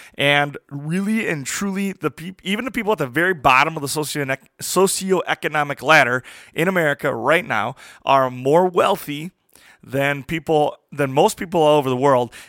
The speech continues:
and just about anyone and everyone in the history of the world lived with less wealth than the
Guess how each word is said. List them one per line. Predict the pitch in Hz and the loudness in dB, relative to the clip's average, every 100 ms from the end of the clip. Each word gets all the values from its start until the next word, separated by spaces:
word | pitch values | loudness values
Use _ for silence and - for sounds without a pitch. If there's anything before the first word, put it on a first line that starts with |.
| - | -6
and | 143 131 | -4 -4
just | 107 - 170 - - | -6 -2 0 0 0
about | 214 165 147 143 - | -2 2 4 2 0
anyone | 147 160 170 165 | -4 -2 -2 -2
and | 147 | 0
everyone | 135 143 131 127 | -2 0 0 -2
in | 123 | -2
the | 123 | -4
history | 127 170 - 190 | -2 -2 -2 -6
of | 175 | -4
the | |
world | 143 160 139 107 110 - - - - | 0 4 4 2 -6 -20 -20 -20 -10
lived | 135 165 151 143 135 - - - | -2 2 2 2 -4 -10 -18 -6
with | 147 127 | -4 -4
less | 123 147 160 | 0 2 2
wealth | 160 151 127 107 - - | -2 0 0 -2 -8 -18
than | 131 139 139 135 - - | -6 -2 -2 -4 -14 -14
the | 127 131 | -8 -6